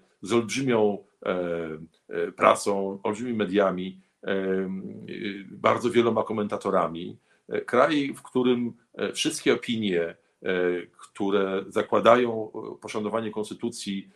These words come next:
bez skrępowania się, e, e, mogą pojawiać. A więc, e, to są naprawdę instrumenty, e, ka-, polityki każdego demokratycznego państwa.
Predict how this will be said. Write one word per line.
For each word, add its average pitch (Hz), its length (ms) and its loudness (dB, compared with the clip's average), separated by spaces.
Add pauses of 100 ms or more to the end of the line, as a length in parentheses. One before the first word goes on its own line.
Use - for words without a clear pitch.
(180)
bez 139 440 4
skrępowania 107 800 -2
się, 87 400 -8 (420)
e, - 40 -6 (880)
e, 92 180 -8
mogą 98 300 0
pojawiać. 92 640 -2 (340)
A 123 80 2
więc, 135 280 0 (240)
e, 117 260 2 (120)
to 165 120 6
są 175 120 0
naprawdę 160 480 4
instrumenty, 131 1040 -6 (340)
e, - 60 -2 (720)
ka-, 131 240 -2
polityki 123 420 -2
każdego 120 440 2
demokratycznego 104 640 -2
państwa. - 580 -4